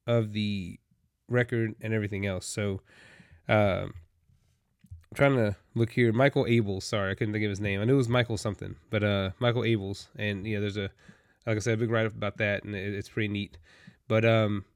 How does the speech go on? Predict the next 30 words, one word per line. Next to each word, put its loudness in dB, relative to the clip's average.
so 2
both 4
of -4
these 2
variants 0
can 2
be -2
found -2
on 0
Discogs, -4
uh, 0
but -6
be -2
careful 0
because, 0
uh, 2
it's 0
anywhere 4
from -2
twenty-five -2
to -2
ninety -2
dollars -4
for 0
the -2
garden 0
party -4
variant, -4
but -2
then 0